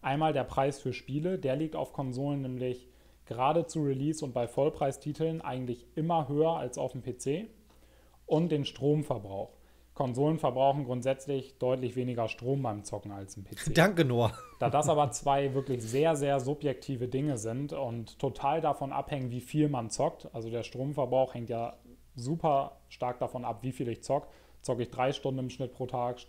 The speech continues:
Speaker 1: zocke ich im Schnitt fünf Stunden
Speaker 2: Und
Speaker 1: pro
Speaker 2: was
Speaker 1: Tag
Speaker 2: man
Speaker 1: oder
Speaker 2: zockt, nicht zu
Speaker 1: nur
Speaker 2: vergessen.
Speaker 1: eine halbe Stunde im Durchschnitt.
Speaker 2: <clears throat> Ja, viele, vielen ist das gar nicht bewusst.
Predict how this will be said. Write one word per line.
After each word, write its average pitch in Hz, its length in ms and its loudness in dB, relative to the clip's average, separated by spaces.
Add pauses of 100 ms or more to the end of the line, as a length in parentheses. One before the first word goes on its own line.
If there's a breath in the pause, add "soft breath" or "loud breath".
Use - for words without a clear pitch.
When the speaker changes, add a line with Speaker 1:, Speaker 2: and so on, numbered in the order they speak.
Speaker 1:
zocke 117 220 -4
ich 113 80 -6
im 117 120 -6
Schnitt 113 280 -8
fünf 165 240 2
Stunden 143 240 4
Speaker 2:
Und 170 220 8
Speaker 1:
pro 185 80 8
Speaker 2:
was 202 100 8
Speaker 1:
Tag 220 80 6
Speaker 2:
man 180 140 10
Speaker 1:
oder - 80 4
Speaker 2:
zockt, 139 220 8
nicht 131 140 8
zu - 80 4
Speaker 1:
nur 110 60 2
Speaker 2:
vergessen. 117 320 8
Speaker 1:
eine 110 100 2
halbe 165 240 6
Stunde 123 540 -2
im 120 120 -8
Durchschnitt. 123 440 -2
Speaker 2:
<clears throat> 196 100 8 (1600 loud breath)
Ja, 131 120 4
viele, 190 540 6
vielen 202 260 6
ist 170 100 2
das 185 140 6
gar 170 120 8
nicht 165 140 4
bewusst. 202 540 4